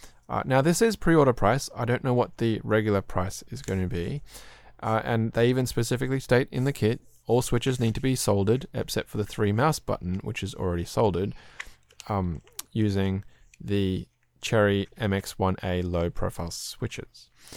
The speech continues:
So, uh, if this is your jam, then I reckon get on it. I would actually get one for work because I do have a laptop,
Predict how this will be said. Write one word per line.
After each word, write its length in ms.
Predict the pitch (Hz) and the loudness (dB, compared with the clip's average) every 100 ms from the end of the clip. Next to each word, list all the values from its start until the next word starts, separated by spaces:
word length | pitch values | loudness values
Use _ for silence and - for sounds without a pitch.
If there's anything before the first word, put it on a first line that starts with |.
| - - - _ _ | -20 -20 -20 _ _
So, 440 | - 170 170 170 - _ _ _ _ - - _ | 4 8 8 6 -2 _ _ _ _ -16 -16 _
uh, 280 | - 151 139 - _ _ _ _ _ _ - | 0 2 2 0 _ _ _ _ _ _ -4
if 100 | 143 | 0
this 180 | 160 | 2
is 140 | 170 156 | 2 2
your 80 | 139 | 2
jam, 420 | 123 123 180 226 _ _ _ _ | 4 2 2 -2 _ _ _ _
then 420 | - 120 113 110 110 _ _ _ _ _ | -2 2 4 2 -4 _ _ _ _ _
I 60 | 104 | 0
reckon 460 | 110 120 143 151 - - | 2 2 0 -4 -8 -12
get 180 | 139 117 | -2 0
on 140 | 127 127 | 0 -2
it. 140 | - _ _ - - | -6 _ _ -20 0
I 120 | 127 | 4
would 160 | 196 233 | 6 6
actually 260 | 220 - | 4 2
get 200 | 180 175 | 0 0
one 340 | 190 202 233 240 | 0 -2 -2 -6
for 200 | - 123 | -2 0
work 480 | 101 107 190 - - - - - - | 2 2 0 -4 -16 -18 -20 -20 -8
because 260 | 135 131 117 | -4 0 2
I 100 | 104 | 2
do 220 | 98 110 | 2 2
have 320 | 104 113 117 - | 4 4 4 0
a 60 | |
laptop, 460 | 104 107 - 135 | -2 -2 0 -2